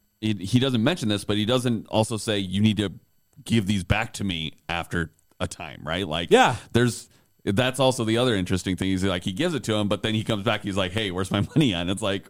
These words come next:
Speaker 1: "Uh, well, I did these things with it," right? <laughs>
Speaker 2: But what's really interesting is that, uh, he gives it to him, doesn't tell him what, and he leaves.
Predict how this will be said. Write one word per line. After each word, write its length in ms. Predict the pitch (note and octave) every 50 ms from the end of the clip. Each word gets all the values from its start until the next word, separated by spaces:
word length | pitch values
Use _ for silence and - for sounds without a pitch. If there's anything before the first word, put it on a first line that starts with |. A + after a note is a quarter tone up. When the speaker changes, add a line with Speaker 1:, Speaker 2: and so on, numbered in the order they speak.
| - -
Speaker 1:
"Uh, 760 | - D2 F2 F2+ F2+ F2+ F2+ F#2 F2+ F2+ F#2 F2+ F#2 F#2 F2 -
well, 160 | - A#1+ D#2 F#2
I 80 | G2+
did 160 | G2+ A2 A#2
these 140 | A#2 C#3 -
things 260 | - G3+ F#3 C#3 -
with 140 | - E2 -
it," 100 | C#2 - -
right? 260 | - G2+ A2+ A#2+ - -
<laughs> 40 | F#3+ - - D3 G3+ - - A2 - F#3 - C3+ C3+ - - - _ - - - _ - F3 - _ _ _ E3 - - _ _ _ _ - - - -
Speaker 2:
But 80 | - A3
what's 220 | A#3 B3+ - -
really 220 | C4 D4 C#4+ A3+ E3+
interesting 840 | D3 G3+ A#3+ A3+ - C#4 A3+ - - - D3 C#3 C#3 C#3+ F3 F#3 - - - _ _
is 280 | - D#3+ D#3+ D3+ C3+ B2
that, 640 | D3+ C#3+ C#3 C#3 C#3 C#3 C#3 C#3+ D3 D3 D3 - - - _ _ _ _ _ _ _
uh, 540 | D#3+ D3+ D3 C#3+ C#3 C#3 C#3 C3+ C3+ B2+ A#2+ - - - _ _ _ _ _ _ _ _ _ _ _ _ _ _ _ _ _ _ _ _ _ _ _ _ _ _ _ _ _ _ _ _
he 200 | C3 C#3+ G#3 F#3
gives 300 | C#3 D3+ A#3+ C#4+ A#3 F#3+
it 120 | F#3 C3+ -
to 200 | - F3+ E3 E3
him, 140 | E3 E3 E3+ - - _ _ _ _ _ _ _ _ _
doesn't 340 | - E3 F3 F#3+ G#3 B3+ G3
tell 240 | - G#3+ A3+ A3+ A3+
him 120 | A3+ A3
what, 420 | G3+ F#3+ F3 D#3+ E3 F3 - - - - - _ _ - _ _ _ _ _ _
and 140 | - E3 F#3+ G#3+
he 100 | A3+ A3
leaves. 640 | B3+ D4+ E4 D#4+ D4 A3+ A#2 F#2 - - - -